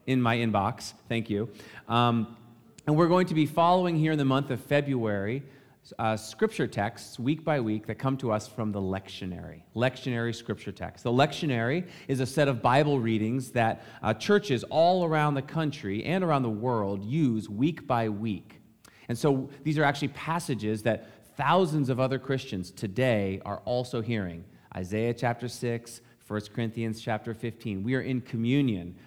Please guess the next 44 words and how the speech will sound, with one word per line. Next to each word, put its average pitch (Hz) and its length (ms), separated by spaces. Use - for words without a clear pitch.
with - 240
sisters 151 300
and 120 100
brothers 104 340
around 104 300
the 95 80
globe. 90 560
And 123 240
as 113 180
you 135 120
also 127 260
know, 107 300
we 113 260
often 117 300
read 117 180
from 113 120
the 104 80
lectionary 104 480
text - 380
when 101 80
I 101 120
run 110 180
out 107 140
of 98 160
good 107 120
ideas 101 380
for 98 100
sermon 113 300
series. 85 460
So 139 140
that's 139 200
okay 127 240
too. 120 240
But 160 180
don't 208 380
worry 147 460
because, 156 580
uh, 143 280
don't 180 240
worry 151 260
because 165 340
God's 165 360
word 170 280
is 156 100